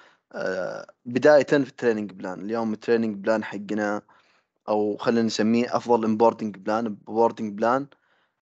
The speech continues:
يغطي كل الأقسام اللي أنا ذكرتها، آه، واللي كان سأل عنها محمد. يغطي من reserving، pricing، بعدين product. عندنا training plan ما تف-، ما تفرق بين الموظف الجديد الفريش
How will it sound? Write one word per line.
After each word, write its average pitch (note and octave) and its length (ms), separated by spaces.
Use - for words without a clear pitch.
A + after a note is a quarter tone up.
يغطي A#2+ 400
كل C#3+ 340
الأقسام G#2+ 540
اللي G2 180
أنا G2+ 80
ذكرتها، G2 640
آه، F#2+ 500
واللي G#2 140
كان A2+ 160
سأل G#2 240
عنها G#2 280
محمد. A2 440
يغطي A2+ 340
من G#2+ 420
reserving، B2 720
pricing، A#2 640
بعدين G#2 340
product. A2+ 380
عندنا B2 300
training B2 320
plan A2+ 300
ما A2 220
تف-، - 240
ما A#2+ 180
تفرق G#2 360
بين G2 280
الموظف G2+ 840
الجديد G#2 500
الفريش - 540